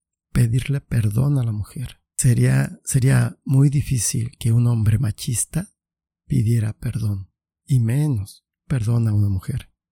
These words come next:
Pero haré este acto porque les explicaré adelante. Pero yo pediría perdón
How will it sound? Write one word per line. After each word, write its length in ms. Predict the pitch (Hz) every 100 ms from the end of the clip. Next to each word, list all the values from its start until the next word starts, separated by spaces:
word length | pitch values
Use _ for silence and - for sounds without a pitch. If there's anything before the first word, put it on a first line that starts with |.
| _ _
Pero 240 | 127 123 127
haré 320 | 123 131 -
este 340 | 135 - - 117
acto 320 | 113 - 113
porque 600 | - 120 - - 101 - _ _ _
les 220 | 285 143 113
explicaré 520 | - 131 - 117 113
adelante. 460 | 107 98 110 - _ _ _ _
Pero 160 | - 120
yo 340 | 113 131 131 _ _ _ -
pediría 380 | 127 110 113
perdón 560 | - 110 104 113 131